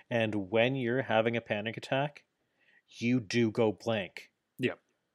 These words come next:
Speaker 1: I've been in bed, unable to get out of bed for a week. You can't tie your shoes. You
Speaker 2: Mm-hmm.
Speaker 1: can't make decisions.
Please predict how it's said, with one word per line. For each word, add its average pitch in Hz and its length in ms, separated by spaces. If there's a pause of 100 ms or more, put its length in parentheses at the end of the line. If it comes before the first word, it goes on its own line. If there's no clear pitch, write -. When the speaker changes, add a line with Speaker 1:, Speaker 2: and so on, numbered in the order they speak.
Speaker 1:
I've 127 360
been 131 280
in 120 420
bed, 113 440 (220)
unable 127 480
to 131 120
get 120 160
out 117 120
of 120 120
bed 110 300 (180)
for 120 240
a 107 80
week. 104 480 (180)
You 107 120
can't 139 300
tie 120 180
your 107 180
shoes. - 640 (200)
You 123 100
Speaker 2:
Mm-hmm. - 120
Speaker 1:
can't 123 200
make 120 200
decisions. - 800